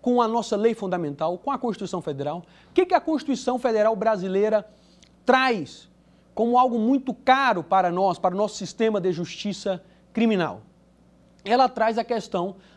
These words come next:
da funda-, da necessidade das decisões judiciais serem fundamentadas, a fundamentação das decisões. E traz isso de forma expressa,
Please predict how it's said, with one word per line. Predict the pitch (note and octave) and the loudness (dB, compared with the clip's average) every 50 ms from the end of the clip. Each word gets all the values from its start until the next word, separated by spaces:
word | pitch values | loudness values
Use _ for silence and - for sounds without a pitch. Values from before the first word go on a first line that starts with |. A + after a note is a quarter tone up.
| _ - | _ 0
da | E3 G3 G#3 G3+ | 0 2 2 2
funda-, | - - - - - D4+ E4 F4 F4 E4+ C#4 G#3+ C4 C4 A#3 | -2 -12 -20 -2 2 2 4 4 4 2 2 2 0 0 0
da | F3+ A3 A3 | 0 0 0
necessidade | A3 A#3+ D4 E4 D4 - C4+ - B3 F#3 G3+ G3+ A#3 A3 A#3 | 2 2 0 0 0 -2 -6 -6 -2 0 0 0 0 -2 0
das | G3 G#3+ G#3+ F3 | 0 0 0 2
decisões | F3+ A3+ A3 - A#3 F#3+ E3+ A3 D4 E4+ D4+ | -2 -4 -4 -4 -4 -4 0 0 2 2 2
judiciais | A3+ B3+ G#3 - - - G3+ G3+ A3+ A#3+ A3 | 0 0 -4 -4 -4 -2 -2 0 -2 -4 -6
serem | - - A#3 A3+ A3+ B3+ C4 B3+ - - - _ _ | -4 0 0 2 2 0 -2 -4 -8 -16 -20 _ _
fundamentadas, | - - - - C#4+ D#4 D#4+ D#4+ D4 A3+ C#4 C#4 C#4+ C4+ C#4 C#4+ C#4+ C4 C#4 - C4+ C4 C#4+ C#4+ A3+ F#3 F3+ D#3+ B2 G#2 - - - _ _ _ _ _ _ _ | -20 -12 0 4 4 4 6 4 4 2 2 2 2 0 0 0 0 -2 0 0 0 0 0 -2 -2 0 -2 -2 -2 -4 -12 -20 -20 _ _ _ _ _ _ _
a | - G#3+ G#3 | -2 -2 -2
fundamentação | G#3 - - E4 F4 F4 E4 C4 C#4 B3+ A#3 A#3 A#3 G#3 A3 G3 - - B3+ C4+ C4+ | -2 0 2 2 4 4 4 4 4 2 2 -2 -2 -2 -2 -2 -2 -4 -4 -4 0
das | A#3 A#3 A3+ - - - - - _ _ _ _ _ _ _ | 2 2 2 2 0 -6 -14 -20 _ _ _ _ _ _ _
decisões. | - A3+ D4 C#4+ D#4+ B3+ A3 A3 A3 A3 F3 - - - - - - - - | 0 0 2 2 0 0 0 0 0 -2 -4 -8 -14 -20 -20 -20 -10 2 4
E | D#4 E4 | 4 4
traz | D#4+ E4 D#4+ D#4+ E4+ F#4 E4 B3+ G#3+ G3+ | 4 4 2 2 2 4 2 0 2 2
isso | C#4+ D#4+ F4+ D#4+ - - C#4 A3+ | 2 4 4 2 0 -2 -2 0
de | A#3+ D4+ | 0 0
forma | C4+ - - D4 C#4 C4 C#4 D4 C#4+ C#4 - - _ _ _ | 0 2 2 2 2 4 2 -2 -4 -6 -10 -20 _ _ _
expressa, | - F4+ F4+ E4 - - - - - - - C4+ D4 D4 C#4 - - - - F3 C3 A2 | 4 6 6 6 4 0 -8 -12 0 2 4 4 6 4 2 0 -4 -2 -2 -2 -2 -4